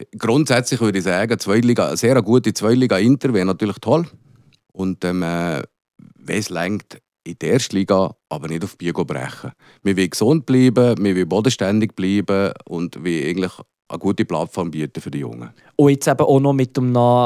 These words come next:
Speaker 2: wichtigen Meilenstein seit dem Sommer mit der Frauenaufnahme. Und das ist natürlich gerade das nächste Projekt, das der S C Dudingen pflegt.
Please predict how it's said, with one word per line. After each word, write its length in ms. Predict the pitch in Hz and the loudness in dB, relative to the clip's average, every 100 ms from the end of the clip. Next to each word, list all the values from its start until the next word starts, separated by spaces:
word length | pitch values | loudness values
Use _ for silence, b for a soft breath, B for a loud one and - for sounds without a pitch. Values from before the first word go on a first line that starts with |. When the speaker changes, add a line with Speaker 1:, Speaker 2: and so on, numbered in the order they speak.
| 123 123 110 | 4 2 0
Speaker 2:
wichtigen 500 | 135 139 147 160 139 | 0 0 2 2 2
Meilenstein 640 | 131 135 143 - 147 147 147 | 4 4 4 2 2 2 2
seit 200 | - 143 - - - | 0 0 -2 -4 0
dem 200 | 135 143 | 2 2
Sommer 340 | 143 139 147 | 2 2 2
mit 220 | 139 113 | 2 0
der 60 | 131 | 0
Frauenaufnahme. 920 | - 127 151 165 180 151 160 160 175 B B | 4 6 6 4 2 2 4 4 2 B B
Und 180 | 135 127 | 2 2
das 80 | 127 | 2
ist 40 | |
natürlich 300 | 147 151 147 | 2 0 0
gerade 140 | 147 | 0
das 160 | 151 - | 0 2
nächste 380 | 160 120 - - | 0 0 -6 -2
Projekt, 380 | 127 101 - - | 0 0 -4 -2
das 200 | 123 127 | 0 2
der 100 | 131 | 0
S 120 | - | 0
C 120 | 139 | 0
Dudingen 340 | 127 127 123 | 2 2 -2
pflegt. 400 | - 107 - - | -4 -6 -6 -20